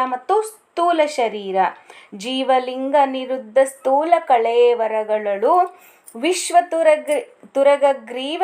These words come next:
ಮೂಲೇಶಾಚ್ಯುತತ್ರಯ ಹಂಸ ಮೂರ್ತಿಗಳು ಅಂತ ಇಲ್ಲಿ ದಾಸಾರ್ಯರು ಹೇಳ್ತಾ ಇದ್ದಾರೆ.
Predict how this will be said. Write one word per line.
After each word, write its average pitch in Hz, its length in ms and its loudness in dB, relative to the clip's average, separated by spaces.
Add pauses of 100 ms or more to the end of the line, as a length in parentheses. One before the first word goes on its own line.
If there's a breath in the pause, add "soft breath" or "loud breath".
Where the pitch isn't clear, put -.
ಮೂಲೇಶಾಚ್ಯುತತ್ರಯ 240 1600 -4
ಹಂಸ 294 560 -4
ಮೂರ್ತಿಗಳು 190 920 -6
ಅಂತ 175 260 -8
ಇಲ್ಲಿ 262 400 -4
ದಾಸಾರ್ಯರು 190 560 -6
ಹೇಳ್ತಾ 294 320 -6
ಇದ್ದಾರೆ. - 380 -6